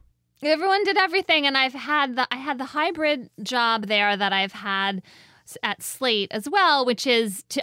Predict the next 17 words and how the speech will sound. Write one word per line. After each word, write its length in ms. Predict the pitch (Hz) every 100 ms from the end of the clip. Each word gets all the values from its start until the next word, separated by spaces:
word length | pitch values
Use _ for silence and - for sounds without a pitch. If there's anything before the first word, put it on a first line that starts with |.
| 262
I 120 | 254
w-, 220 | 214 247
<laughs> 40 | 247
I 320 | - 262 277
was 240 | 262 254 -
a 120 | 226 -
senior 340 | - 262 277
editor. 380 | 302 311 190 165
It's 160 | 165
sort 120 | - 208
of 80 |
my 140 | 190 165
permanent 480 | - 190 190 170 -
title, 320 | 190 185 170
I 100 | 170
guess. 300 | 170 165 -
But 280 | 190 208